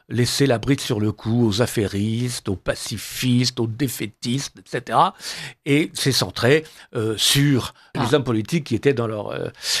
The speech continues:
Speaker 2: Bien
Speaker 1: qui
Speaker 2: sûr.
Speaker 1: étaient à leur suite. C'est une série de portraits extraordinaires. Et, euh, voilà, on, on a donc, c'est le, le, l'éditeur, euh, Damien Siriex, qui est le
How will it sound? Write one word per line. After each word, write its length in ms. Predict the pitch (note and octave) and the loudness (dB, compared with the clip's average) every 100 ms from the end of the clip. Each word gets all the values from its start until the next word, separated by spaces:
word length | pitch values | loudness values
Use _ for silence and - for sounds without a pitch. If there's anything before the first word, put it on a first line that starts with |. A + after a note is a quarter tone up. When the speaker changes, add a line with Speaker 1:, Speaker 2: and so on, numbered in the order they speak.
| - | 0
Speaker 2:
Bien 80 | C#3+ | 2
Speaker 1:
qui 200 | B2+ - | 4 4
Speaker 2:
sûr. 100 | G#3 | 6
Speaker 1:
étaient 120 | C#3+ | 6
à 60 | C3+ | 4
leur 180 | A2 - | 2 0
suite. 280 | - C3+ - | 2 0 0
C'est 240 | G#2+ - | -4 -2
une 100 | G#2 | -4
série 260 | - B2+ B2 | 0 2 0
de 60 | |
portraits 380 | - B2 - C#3+ | 0 -2 0 -2
extraordinaires. 720 | A2 - A2 G2 A#2 C#3+ F#3 F#3+ - - - | -2 -2 -2 0 2 4 4 0 -10 -10 2
Et, 360 | C#3+ E3 F3 - | 4 6 4 0
euh, 360 | A#2+ A2+ A2 A2 | 0 2 2 4
voilà, 240 | B2 G#2 | 2 2
on, 160 | G#2+ A2+ | 0 0
on 120 | C#3+ | 4
a 100 | C#3 | 4
donc, 340 | C3 F3 E3 - | 4 2 2 -2
c'est 240 | - A2+ | -2 0
le, 100 | A2+ | -2
le, 180 | G#2+ A2+ | -2 -4
l'éditeur, 1000 | G2+ G#2 G2+ A2 A2 A2+ A#2+ - C#3 A#2 - - - - - - - | -4 -4 -4 0 2 2 0 2 2 2 -4 -20 -20 -20 -20 -6 2
euh, 380 | A2+ G#2 G#2 | 2 2 0
Damien 260 | G2+ A2 B2 | 0 2 2
Siriex, 560 | - G#2 F2 C3+ - - | 2 -2 2 2 2 -2
qui 140 | G#2+ | -2
est 40 | |
le 220 | G#2+ G#2 | 0 -2